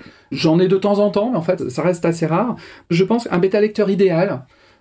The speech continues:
je pense que ce serait un, c'est un bêta lecteur, d'abord qui sait l'orthographe, qui sait un peu les bases quand même, en fait, de l'édition, parce que c'est quand même, euh, quelque chose de professionnel.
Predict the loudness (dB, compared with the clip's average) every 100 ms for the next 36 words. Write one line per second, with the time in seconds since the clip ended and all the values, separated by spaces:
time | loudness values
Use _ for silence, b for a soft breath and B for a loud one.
0 | -4 -2 0 0 -2 -4 -2 0 0 -2
1 | -2 2 2 2 2 0 2 2 2 0
2 | B B B 0 0 0 -4 -16 -6 -2
3 | -2 0 0 2 2 0 -2 -4 -6 -4
4 | -6 -2 0 2 2 2 2 0 0 0
5 | -2 0 0 0 -2 -4 -2 0 0 0
6 | -2 -2 -2 -2 0 2 2 2 2 2
7 | 0 -2 -4 -6 -4 -2 0 -2 -4 -2
8 | 0 0 0